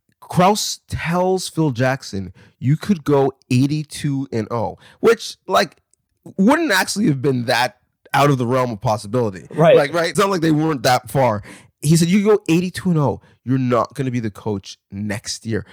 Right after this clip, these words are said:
Speaker 1: Like, what? We, we have a saying on This Week in Thirty, our, our show
Speaker 2: <laughs>
Speaker 1: with Danielle Michaud. "We
Speaker 2: We
Speaker 1: thrive
Speaker 2: thrive in
Speaker 1: in petty."
Speaker 2: petty.
Speaker 1: Evidently, Jerry Krause is the originator of "We thrive in petty"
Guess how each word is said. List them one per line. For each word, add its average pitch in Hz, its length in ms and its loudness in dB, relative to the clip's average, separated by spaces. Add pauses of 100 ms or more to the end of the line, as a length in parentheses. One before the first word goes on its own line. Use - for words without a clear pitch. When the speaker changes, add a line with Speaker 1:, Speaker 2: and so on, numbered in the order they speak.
(380)
Speaker 1:
Like, 185 160 -16 (400)
what? 247 200 -6 (240)
We, 170 200 4
we 226 480 -2
have 151 240 0
a 131 80 0
saying 113 580 -6
on 107 520 -4
This 127 320 -4
Week 156 200 -2
in 127 140 -4
Thirty, 98 500 -6
our, 101 220 -4
our - 140 0
show 113 240 0
Speaker 2:
<laughs> 104 80 -6
Speaker 1:
with 101 120 -12 (400)
Danielle 123 360 2
Michaud. 120 480 -2 (380)
"We 127 180 2
Speaker 2:
We 165 180 6
Speaker 1:
thrive 156 560 2
Speaker 2:
thrive - 60 -6
in 143 120 2
Speaker 1:
in 135 200 0
petty." 120 280 4
Speaker 2:
petty. 117 400 -2 (380)
Speaker 1:
Evidently, 285 580 0 (460)
Jerry 254 240 2
Krause 240 460 -2
is 165 180 -4
the 190 100 0
originator 208 460 2
of 147 200 -2
"We 165 100 -4
thrive 165 360 -6
in 160 100 -12
petty" 170 380 -14